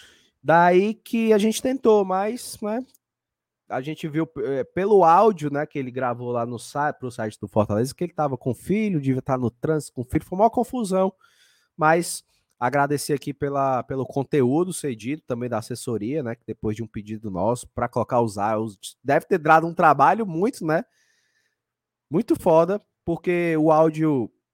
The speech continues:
foi cortado, a gente viu o áudio cortado, e, e é isso, tá? Então a gente separou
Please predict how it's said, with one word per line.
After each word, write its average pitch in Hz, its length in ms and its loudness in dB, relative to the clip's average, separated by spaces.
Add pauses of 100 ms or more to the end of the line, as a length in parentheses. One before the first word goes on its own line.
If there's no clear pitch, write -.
(260)
foi 208 140 2
cortado, 185 720 2
a 120 100 -8
gente 151 260 -8
viu 147 220 -4
o 208 60 -6
áudio 135 200 -6
cortado, 123 460 -14 (640)
e, 139 800 -8 (340)
e 180 60 -4
é 214 100 0
isso, 113 260 -6
tá? 143 160 -4
Então 175 280 -4
a 185 40 -2
gente 190 600 -8
separou 226 680 0